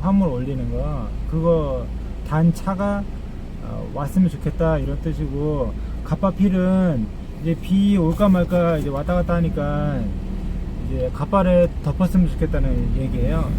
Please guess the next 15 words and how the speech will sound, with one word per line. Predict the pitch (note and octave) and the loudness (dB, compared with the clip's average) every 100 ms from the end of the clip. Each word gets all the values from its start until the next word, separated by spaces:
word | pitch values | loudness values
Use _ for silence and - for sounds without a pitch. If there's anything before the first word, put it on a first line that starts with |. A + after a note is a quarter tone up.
| - - - | 0 0 2
호루를요. | G3+ - - C3 A2+ - - - - - - - - - - - - - - - | 2 4 2 0 0 0 -2 0 0 0 0 0 0 0 0 -2 -2 -2 -4 4
근데 | G#3 A3 A3 | 6 8 6
여기 | G#3 A3 A3 G#3+ G#3+ G3 F#3+ | 6 4 4 4 6 4 4
전동 | E3+ G3+ C4 | 6 6 6
리프트 | B3+ A3 A3 A3 G#3+ G3+ F#3+ F#3+ F3+ E3+ | 4 4 2 4 4 4 4 2 2 2
거는 | F#3+ F#3 F3 F3+ F#3+ F3 B2+ G#2+ - | 4 4 6 4 4 2 2 0 2
보통 | E3 E3+ G3 G3+ G3+ E3+ | 2 4 4 6 6 4
리프트를 | D#3 - - G3 F#3+ F3+ D#3 | 4 4 2 2 4 4 4
쓰면은 | G#3+ A3 A3+ F#3+ F3 - | 4 4 6 6 4 6
금액을 | F3+ G3 F#3+ E3+ E3+ F3 D#3+ B2 G#2+ - - - - - | 6 6 6 6 6 6 4 2 0 0 0 0 2 2
몇만 | D3 F#3 G#3 | 6 6 6
원 | E3+ | 4
더 | D#3+ | 4
받아요. | C3+ C3 D3+ C3+ C3 B2+ B2 - - - - - - - - - - - - - - - - - | 4 4 4 4 2 2 0 2 2 2 2 2 2 2 0 0 0 0 2 2 2 0 -2 2
그러니까 | F#3 G3+ F#3+ | 4 6 6